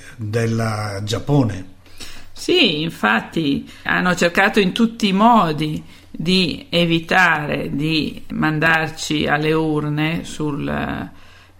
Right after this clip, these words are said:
Speaker 2: sul nucleare, promulgando un decreto in cui si diceva che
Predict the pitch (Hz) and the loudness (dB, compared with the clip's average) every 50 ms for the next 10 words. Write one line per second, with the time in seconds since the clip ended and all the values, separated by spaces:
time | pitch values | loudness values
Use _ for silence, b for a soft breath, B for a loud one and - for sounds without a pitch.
0 | - - - - - 165 165 165 165 160 - 151 185 190 170 156 151 147 151 151 | -20 -16 -10 -4 -2 0 2 2 0 0 0 2 4 4 4 4 2 2 0 0
1 | 160 175 196 220 B B B B B B B B - - 185 185 185 185 190 185 | 0 0 0 -2 B B B B B B B B -2 0 2 2 4 4 2 2
2 | 165 - 196 220 226 196 170 165 160 156 165 165 165 170 175 196 202 202 - 220 | 2 4 4 4 4 4 4 2 2 2 2 2 2 2 2 2 0 2 2 4
3 | 196 196 190 190 190 190 - - 196 208 220 220 208 196 185 185 - 202 202 202 | 4 6 4 4 2 0 0 2 4 6 6 6 4 2 0 -2 -2 0 2 2
4 | 196 180 170 - - 196 180 185 180 170 160 151 98 87 - 135 143 214 226 226 | 2 0 -2 -2 -2 0 2 4 4 4 2 2 0 -4 -6 -2 0 0 0 0
5 | - 190 160 165 165 160 160 175 180 180 - - 160 156 160 170 170 B B | 0 0 0 2 2 2 4 2 2 2 0 2 4 4 4 4 2 B B